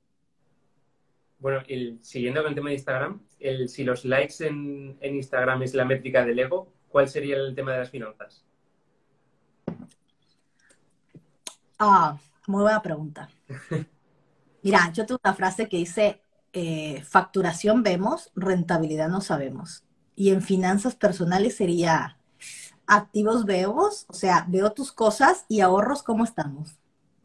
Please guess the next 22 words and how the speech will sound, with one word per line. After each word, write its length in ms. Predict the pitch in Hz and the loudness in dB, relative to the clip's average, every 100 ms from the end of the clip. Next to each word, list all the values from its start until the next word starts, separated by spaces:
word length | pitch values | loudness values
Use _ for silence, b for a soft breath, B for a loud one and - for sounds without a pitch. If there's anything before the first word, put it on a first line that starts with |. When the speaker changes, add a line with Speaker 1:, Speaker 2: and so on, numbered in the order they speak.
| _ _ _ _ _ _ _ _ _ _ _ | _ _ _ _ _ _ _ _ _ _ _
Speaker 2:
Porque 680 | - 190 202 196 196 392 - _ | 2 2 4 6 6 2 0 _
literalmente 880 | - 214 202 220 240 302 285 254 285 | -4 -2 4 6 6 6 4 2 0
yo 160 | 262 254 | -2 -2
tengo 260 | 269 285 | -2 -2
que 80 | 269 | 0
tener 200 | 196 202 | 0 2
liquidez, 600 | 247 262 - 165 170 170 | 0 -2 -4 0 2 2
o 60 | 156 | -2
sea, 280 | - 147 151 | -6 -4 -2
cuán-, 240 | 180 202 | 0 0
¿cómo 280 | 202 214 247 | 2 2 4
están 360 | 240 - 214 214 | 2 0 -2 0
tus 200 | 262 - | -2 -2
activos 480 | - - 175 - 131 | -4 -2 -2 -2 -6
reales, 500 | 156 - 156 131 - | -2 -2 -2 -6 -16
no? 180 | 151 | -16
Y 80 | 175 | -12
cuando 260 | - 170 175 | -6 -2 0
digo 180 | 226 - | 2 2
activos 480 | - - 220 226 | 2 -2 0 0
reales, 500 | 175 160 160 170 208 | 0 -2 -2 -2 -4
digo, 460 | 165 170 185 160 | -4 -2 0 -2